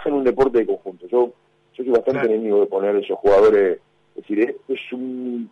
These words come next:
Speaker 1: crack", y debe ser un crack, pero la verdad que depende siempre mucho de lo que está alrededor, ¿no? En un deporte de conjunto los, los premios individuales son siempre muy relativos, al menos para mí,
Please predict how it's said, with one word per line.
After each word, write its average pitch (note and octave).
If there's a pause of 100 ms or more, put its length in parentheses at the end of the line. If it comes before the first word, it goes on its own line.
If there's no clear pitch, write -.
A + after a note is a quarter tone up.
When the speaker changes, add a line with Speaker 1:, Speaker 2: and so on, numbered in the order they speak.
Speaker 1:
crack", A2+
y A2+
debe C#3
ser B2+
un G2+
crack, G2 (600)
pero F#2
la F2+
verdad G#2+
que F#2 (140)
depende G#2
siempre F#2+
mucho G2+
de F#2
lo F2+
que -
está F#2
alrededor, B2
¿no? G2
En G2
un F2+
deporte -
de -
conjunto -
los, F2+ (520)
los -
premios A2+
individuales G2
son F#2
siempre F#2
muy F#2+
relativos, F#2+
al F#2
menos B2+
para G#2+
mí, G2+